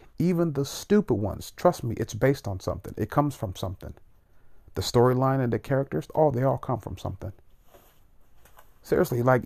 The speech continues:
okay, take that movie with Eddie Murphy, Coming to America.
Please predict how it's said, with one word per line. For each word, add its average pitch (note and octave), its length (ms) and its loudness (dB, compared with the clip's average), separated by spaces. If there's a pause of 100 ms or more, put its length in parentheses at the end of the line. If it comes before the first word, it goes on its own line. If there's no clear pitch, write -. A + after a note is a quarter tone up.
okay, B2+ 260 2
take - 260 0
that D3 120 2
movie C3+ 300 0 (400)
with G#2 160 0
Eddie A#2+ 200 6
Murphy, B2 420 0 (340)
Coming G2 240 -2
to A#2+ 140 2
America. C3+ 500 0